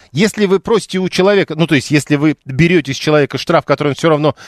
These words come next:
не может выплатить, э, тогда это его не остановит. Это тоже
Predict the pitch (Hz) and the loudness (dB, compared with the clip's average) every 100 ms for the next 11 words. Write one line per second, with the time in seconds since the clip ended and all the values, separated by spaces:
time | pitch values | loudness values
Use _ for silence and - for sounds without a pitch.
0 | - 160 185 151 160 233 254 196 139 139 | -2 0 2 0 -4 -6 -2 -2 0 -4
1 | - 156 151 147 135 _ 147 143 185 165 | 0 2 2 2 -2 _ -2 2 0 2
2 | 156 160 151 135 - 175 143 110 123 - | -2 -2 -2 -2 0 0 0 -2 -6 -4
3 | 180 120 | -2 -2